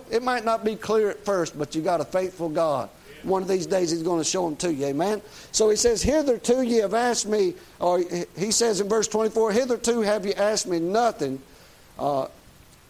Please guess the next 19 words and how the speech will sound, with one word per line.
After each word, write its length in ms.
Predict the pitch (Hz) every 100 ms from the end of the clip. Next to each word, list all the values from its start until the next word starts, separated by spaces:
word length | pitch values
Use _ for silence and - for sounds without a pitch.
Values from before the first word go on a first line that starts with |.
| - - - - - - -
have 240 | 180 202
you 80 | 196
asked 300 | 202 220 -
me 140 | 170
nothing 440 | 175 240 262 208 170
in 240 | 160 165
my 220 | 185 240
name? 400 | 214 156 139 151 -
Ask 420 | 220 262 254 -
and 140 | 190
ye 100 | 190
shall 280 | 156 208 202
receive, 800 | 165 160 - 208 170 139 147 175 - - -
that 200 | 185 185
your 160 | 165
joy 420 | 147 135 240 220 180
may 180 | 165 165
be 180 | 170
full. 460 | 170 208 220 165 120